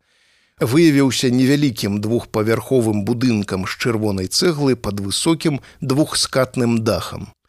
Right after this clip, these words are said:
Адчыніўшы дзверы ў бібліятэку, Локісаў увайшоў у даволі прасторнае памяшканне са стэлажамі, застаўленымі глянцавымі часопісамі і разнамаснымі рэспубліканскімі, абласнымі і раённымі газетамі,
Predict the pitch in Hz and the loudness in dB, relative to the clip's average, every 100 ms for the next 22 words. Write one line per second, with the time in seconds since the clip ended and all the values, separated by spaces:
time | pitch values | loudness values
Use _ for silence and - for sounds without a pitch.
0 | _ _ _ - 117 - 165 170 165 - | _ _ _ -8 -6 0 2 4 4 2
1 | 139 113 165 185 170 139 135 131 120 123 | 0 2 2 4 4 2 4 2 2 -2
2 | 98 101 95 - 123 156 156 135 156 147 | -2 -2 -4 -2 0 0 0 0 2 2
3 | 147 120 123 110 170 156 127 127 139 127 | 0 0 0 0 0 2 2 2 2 0
4 | - 123 - 151 123 117 104 120 113 98 | -2 -4 -2 0 0 0 -2 0 -2 -2
5 | - 123 107 101 - 95 - 98 101 131 | 0 0 0 0 -2 -2 -2 -2 -2 0
6 | 190 185 - - - - 143 - 180 180 | 2 0 -4 -20 -10 -2 0 2 2 2
7 | 175 160 160 156 127 123 139 135 - 113 | 2 2 2 0 -2 0 2 2 0 -2
8 | 101 101 - 113 - 190 - - 131 120 | -2 -2 -2 -2 -2 -2 -2 0 2 0
9 | 110 _ _ - 139 165 139 143 147 170 | -2 _ _ -2 2 2 2 2 4 2
10 | - 160 160 156 - 135 127 - 120 113 | 0 2 2 2 0 -4 -2 -4 -2 -2
11 | - 120 139 - 127 113 101 98 - 131 | 0 0 0 -2 0 0 0 0 0 0
12 | 139 120 113 113 113 107 101 98 110 120 | 2 2 2 2 2 0 -2 -4 -2 0
13 | 180 185 147 120 | 0 2 0 0